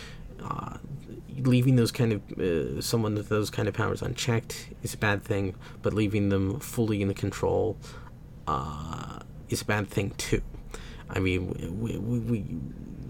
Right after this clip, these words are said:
Ivanova spells out there are three choices. You join the Psi Corps, which are, <laughs> to quote Sheridan in the future, also known as "Fascists are us." They are not good people and never will be good people. And then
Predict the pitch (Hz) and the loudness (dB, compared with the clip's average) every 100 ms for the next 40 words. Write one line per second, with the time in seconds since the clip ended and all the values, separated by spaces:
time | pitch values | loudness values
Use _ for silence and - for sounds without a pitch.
0 | - 73 117 113 104 98 - 98 - 123 | -8 0 6 8 8 6 2 0 4 4
1 | 123 104 98 - - - - - 101 - | 4 2 0 -4 -6 -4 0 2 2 0
2 | - - 104 - 104 123 - - - - | -2 -4 -6 -2 2 4 4 0 0 -2
3 | 107 143 - - - - - 107 101 113 | 2 0 -2 -12 -14 -14 2 4 6 6
4 | 104 98 - - - - - 117 95 - | 6 4 0 -14 -14 -8 8 8 8 2
5 | 110 - 117 101 - 120 107 113 98 98 | 0 4 4 6 6 8 8 6 4 2
6 | 101 98 95 - - - 107 - - - | 0 0 0 2 2 4 2 0 -6 -8
7 | - 117 - 104 98 95 - 113 110 - | 2 4 6 8 8 6 4 2 2 2
8 | 107 - - 101 - - 135 107 123 - | 0 0 0 -2 0 2 4 4 2 -2
9 | - - - - - - 107 107 110 107 | -6 -12 -12 -12 -12 -4 2 4 4 6
10 | 104 101 107 110 107 - - - - 113 | 6 6 6 6 6 2 -4 -10 0 0
11 | - - 135 120 104 101 - 113 101 101 | 0 6 6 8 2 2 0 0 0 2
12 | - 98 123 127 110 - 90 - 131 135 | 0 4 4 4 2 0 -2 0 -4 -2
13 | 123 131 - - - - - - - 107 | -2 -2 -4 -14 -12 -12 -12 -8 2 6
14 | 104 101 98 98 | 8 10 8 6